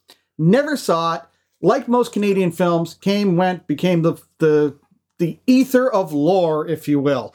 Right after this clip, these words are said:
Somewhere up in the Northern Lights, oh, went Scanners with My Bloody Valentine. And they, they hung there for years until you could find them.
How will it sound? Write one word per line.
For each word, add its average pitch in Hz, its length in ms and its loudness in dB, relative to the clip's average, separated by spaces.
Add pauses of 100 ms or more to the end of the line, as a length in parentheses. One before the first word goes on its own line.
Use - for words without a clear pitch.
Somewhere 254 640 -2
up 220 180 -4
in 196 100 0
the 185 100 -2
Northern 190 380 0
Lights, 175 340 -4 (300)
oh, 427 800 0
went 220 180 0
Scanners 143 640 -2
with 165 280 -2
My 190 200 4
Bloody 190 280 -2
Valentine. 131 680 -6 (260)
And 185 180 0
they, 180 200 2
they 196 240 2
hung 294 300 0
there 254 280 2
for 214 300 -2
years 165 480 -2
until 151 260 0
you 160 120 -4
could - 180 -6
find 156 240 -2
them. 107 100 -12